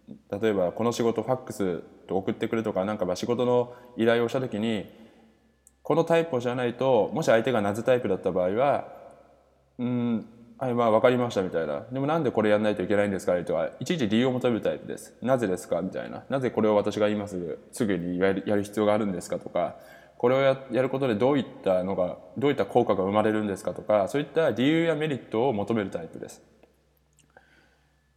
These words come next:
で、例えば、もし、えーと、あなたがですね、今すぐその理由とかメリットとかをいちいちつけないで、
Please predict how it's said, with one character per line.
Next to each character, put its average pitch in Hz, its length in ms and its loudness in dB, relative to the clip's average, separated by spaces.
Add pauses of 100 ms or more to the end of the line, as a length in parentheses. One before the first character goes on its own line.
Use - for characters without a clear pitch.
(580)
で、 - 520 -2
例 165 260 -2
え - 20 0
ば、 147 600 4
も 151 120 2
し、 110 260 2 (360)
え 107 140 4
ー 98 60 -4
と、 98 560 2
あ 113 60 0
な 123 80 4
た 117 120 4
が 92 80 2
で 95 80 -6
す 123 80 -4
ね、 156 180 -4 (100)
今 123 180 2
す 110 120 -2
ぐ 92 260 -4 (200)
そ 113 100 -4
の 101 200 -2
理 110 80 2
由 120 140 4
と 120 80 -2
か 110 100 4
メ 101 120 -2
リ 107 80 0
ッ - 20 -8
ト 104 120 -4
と - 20 -16
か 98 80 0
を 95 100 2
い 92 60 -4
ち 113 100 -2
い - 20 0
ち 104 100 -2
つ - 80 -12
け 113 100 -2
な 110 100 0
い 110 80 0
で、 143 480 -4